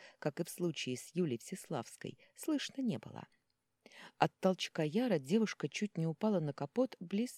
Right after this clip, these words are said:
стоящего авто, но вовремя сообразила. Подогнула колени, рухнув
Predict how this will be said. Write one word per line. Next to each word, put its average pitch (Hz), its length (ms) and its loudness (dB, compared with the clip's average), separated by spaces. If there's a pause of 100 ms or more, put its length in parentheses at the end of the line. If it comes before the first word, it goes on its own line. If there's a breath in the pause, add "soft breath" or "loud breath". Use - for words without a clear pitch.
(120)
стоящего 170 640 0
авто, - 480 -4 (420)
но 302 200 2
вовремя 226 360 4
сообразила. 214 840 -4 (440 soft breath)
Подогнула 143 520 2
колени, 180 580 2
рухнув 147 420 0